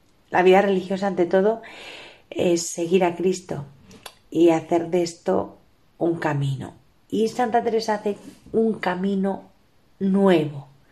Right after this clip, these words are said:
porque nos, nos muestra una nueva manera de seguir a Cristo, ¿no? De hecho, incluso ella escribe un libro que, que se titula así,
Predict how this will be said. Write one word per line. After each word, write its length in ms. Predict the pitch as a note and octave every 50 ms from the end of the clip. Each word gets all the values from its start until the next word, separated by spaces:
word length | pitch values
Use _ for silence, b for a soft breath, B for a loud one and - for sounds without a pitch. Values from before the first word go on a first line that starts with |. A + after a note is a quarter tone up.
| B B B B B B B B B B -
porque 300 | - - - - F3+ D#3+
nos, 360 | D#3+ D#3+ D#3 C#3+ - - - - - - _ _ _ _
nos 800 | - - - E3 E3 D#3+ D#3 D#3 D#3 D3+ D3+ D3+ D3+ D3+ C#3+ - -
muestra 400 | E3 E3+ E3+ E3 - - E3+ E3+
una 220 | E3+ E3+ E3+ E3+
nueva 440 | E3+ E3+ F3 F3+ F#3+ F#3 E3+ E3+ E3
manera 520 | D3+ D3+ D3+ D3+ D#3+ E3 E3+ E3+ E3+ E3+ B B B B B B B B _ -
de 200 | F3 D#3+ E3+ D#3
seguir 340 | - - D3+ D3 D3+ D3+ D3
a 120 | C#3 -
Cristo, 460 | D3 D3 C#3+ C#3 - - - - A#2+
¿no? 140 | - - - - - B B B B B B B B B B B B
De 120 | F#3+ F#3+
hecho, 180 | F#3+ F#3+ - A3
incluso 380 | G#3 F#3 F#3 F#3 F#3 D#3+ E3+ F3
ella 180 | F3 F3 F#3
escribe 380 | F3+ F3 - - - F#3+ F#3+ F#3
un 140 | F3 E3+ E3+
libro 540 | F#3 F#3 F3+ F3 G3+ A3+ - - - - - _ _ _ - -
que, 760 | - E3 D#3+ D#3 D3+ D3+ D3 D3 D3 C#3+ C#3+ C#3+ C#3 - - -
que 360 | - D3 D3 C#3+ C#3+ C#3 C#3
se 160 | - - C#3+
titula 460 | C#3 D3 C#3+ C#3 - D#3 E3 E3 D3+
así, 440 | C#3 C#3+ - - C4 B3+ A3+ -